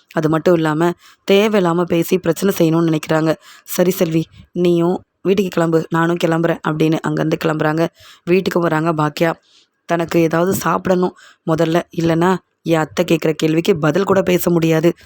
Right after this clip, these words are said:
அப்படி ஒரு நிலைமையில இருக்கேன். காலையிலேருந்து நிறைய வேலை செஞ்சுட்டேன்னு சொல்லிட்டு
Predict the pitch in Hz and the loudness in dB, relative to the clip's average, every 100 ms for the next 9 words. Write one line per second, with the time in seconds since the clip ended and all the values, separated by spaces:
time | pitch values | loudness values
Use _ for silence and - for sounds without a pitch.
0 | _ - 151 - 190 170 156 160 185 165 | _ -10 -8 2 4 4 2 2 2 2
1 | 156 151 165 _ _ - 170 165 190 165 | 0 -2 -4 _ _ -4 0 0 0 -2
2 | 160 170 151 - _ _ 160 175 220 180 | -2 0 0 -4 _ _ 0 2 4 2
3 | 165 175 175 165 170 165 165 160 156 151 | 0 0 0 0 2 0 0 0 0 0
4 | 156 | -2